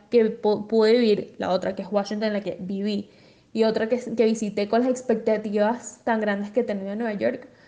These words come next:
creo que yo misma un poquito saboteé el impacto que pueden haber tenido en mí. Entonces pienso, ¿les doy un segundo chance o a lo mejor es que no encajo en esa ciudad?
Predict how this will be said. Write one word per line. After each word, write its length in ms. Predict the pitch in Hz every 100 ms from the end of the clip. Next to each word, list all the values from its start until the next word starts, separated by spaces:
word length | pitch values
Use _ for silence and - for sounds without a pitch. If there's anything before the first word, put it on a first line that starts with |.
| _
creo 300 | - 220 220
que 200 | 214 247
yo 200 | 196 208
misma 280 | 202 208 220
un 100 | 220
poquito 380 | 214 220 208 220
saboteé 640 | 226 208 202 202 190 -
el 100 | 220
impacto 380 | 214 202 190 208
que 100 | 220
pueden 300 | 208 190 190
haber 240 | 208 190 185
tenido 380 | 202 202 214 -
en 240 | 214 208
mí. 180 | 220 320 - _ _ _ _ _ _ _ _ _
Entonces 380 | - 226 214 -
pienso, 580 | - 233 214 208 180 - - -
¿les 180 | 220 226
doy 160 | 220 226
un 80 |
segundo 320 | 226 269 269 285
chance 680 | 285 302 320 320 359 359 330 -
o 120 | 226
a 60 | 220
lo 100 | 220
mejor 320 | 220 214 208
es 100 | 208
que 140 | 247
no 80 | 226
encajo 680 | 214 214 196 - 214 226 -
en 220 | 220 202
esa 260 | - 196 190
ciudad? 320 | - 170 156